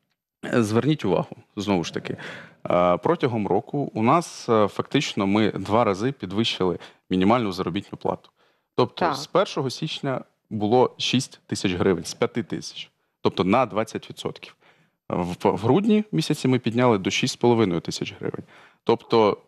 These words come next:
Speaker 1: грубо кажучи, з п'яти тисяч додали ще півтори тисячі, це мінімальний рівень заробітної плати. А, ми дуже швидко звикаємо до хорошого, і у нас вже сьогодні виходить так, що середній,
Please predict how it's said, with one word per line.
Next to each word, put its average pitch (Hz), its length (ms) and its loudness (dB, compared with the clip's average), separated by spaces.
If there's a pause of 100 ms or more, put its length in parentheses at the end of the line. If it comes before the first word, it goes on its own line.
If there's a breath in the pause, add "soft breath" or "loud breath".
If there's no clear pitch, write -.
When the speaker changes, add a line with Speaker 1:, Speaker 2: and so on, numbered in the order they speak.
Speaker 1:
грубо 131 260 2
кажучи, 107 280 -2
з - 80 -14
п'яти 185 280 -2
тисяч - 480 -6
додали 120 460 2
ще - 160 -6
півтори - 340 -4
тисячі, 110 380 -2
це - 160 -6
мінімальний 104 500 2
рівень 95 220 -2
заробітної 87 500 -4
плати. - 240 -4 (580 loud breath)
А, - 300 0
ми 196 560 2
дуже 156 200 -2
швидко 156 320 -2
звикаємо 123 480 0
до 110 120 -4
хорошого, 120 540 0
і 117 140 0
у 120 40 6
нас 156 240 2
вже 127 200 0
сьогодні 135 440 2
виходить 110 460 0
так, 175 220 2
що 98 240 0 (240 loud breath)
середній, 127 600 0